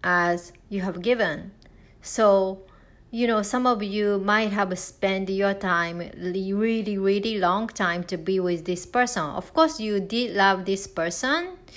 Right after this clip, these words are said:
You do care about this person. You do have unconditional love toward this person. But as a human being, you do have these feelings about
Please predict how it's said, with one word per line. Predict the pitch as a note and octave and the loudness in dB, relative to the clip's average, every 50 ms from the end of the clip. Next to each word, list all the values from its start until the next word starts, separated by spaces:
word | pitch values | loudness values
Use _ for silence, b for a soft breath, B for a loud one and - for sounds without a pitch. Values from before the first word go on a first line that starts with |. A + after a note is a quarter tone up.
| B B B B B | B B B B B
You | - G3 G#3+ A3+ G#3 | -6 -4 -2 0 0
do | A#3+ B3+ | 0 -2
care | A#3+ - - A3+ A3 G#3+ | -2 0 4 4 6 6
about | G3 G#3 F#3+ F3 | 6 6 4 4
this | E3+ F#3 F3+ - | 2 -2 -4 -6
person. | - - - F#3 F3+ F3+ - - A#3+ C4 D4 E4+ F4 B B B B B B | -6 -2 -2 -2 0 0 -2 -2 -2 -2 -2 -4 -6 B B B B B B
You | - G3+ G#3+ A3 | -4 -2 0 0
do | G#3 A3 G#3+ | 2 2 0
have | G3 F3+ G3+ F#3+ F#3 F#3 F3+ F3+ | 0 2 4 4 6 4 4 2
unconditional | F#3 - - G3+ G3+ F#3+ F#3+ - G3 F#3+ F#3 F#3+ F#3 - - G3+ F#3+ F#3 | -2 -2 -2 -2 -2 -2 -4 -4 -6 -4 -4 -4 -4 -4 -4 -4 -4 -2
love | F3+ F3+ F#3+ G3+ G#3+ G#3+ G#3 F#3+ F#3+ | 0 2 4 6 6 6 4 2 -2
toward | - G3 F#3 F3 F3 F3 | -2 2 2 2 2 0
this | F3+ F#3 F3+ - | -2 -6 -6 -8
person. | - - F3+ E3+ F3 - - A#3 B3 C#4+ E4 F4 B B B B B B B | -6 -4 -4 -2 -2 -2 -2 -2 0 0 -2 -4 B B B B B B B
But | - F#3 - C4 C#4+ C#4 B3+ G#3 - - | -6 2 6 8 10 10 8 6 4 2
as | - G3 G#3 G#3+ | -2 -2 -2 -2
a | |
human | G#3+ G#3+ - C#4+ D4 D#4 D#4 D4+ C#4+ G#3 | -4 -4 -2 -2 0 2 2 0 0 0
being, | G3+ B3+ D4 F#4+ F#4 A3 D#3 C#3+ - - - - - - - - - - - b b b b b b b b b | -2 -4 -4 -2 -4 -4 -6 -6 -8 -10 -10 -12 -14 -18 -20 -20 -20 -20 -20 b b b b b b b b b
you | - F#3+ A3 A#3+ B3 | -8 -4 -2 -2 0
do | A3 C4 C4+ C4+ | 0 0 0 0
have | - - C4+ C4 B3+ A#3+ A3 | 2 4 6 6 6 6 2
these | G3 G#3+ G3+ G#3 - | -2 -6 -6 -8 -8
feelings | - A#3 A#3 A3+ A3 G#3+ G3+ F#3+ F3+ - | -8 -6 -4 -2 -2 -2 -2 -2 -2 -4
about | F3+ - F#3+ F#3 F3+ E3+ F3 E3+ - - | -2 2 4 6 6 6 6 4 0 -6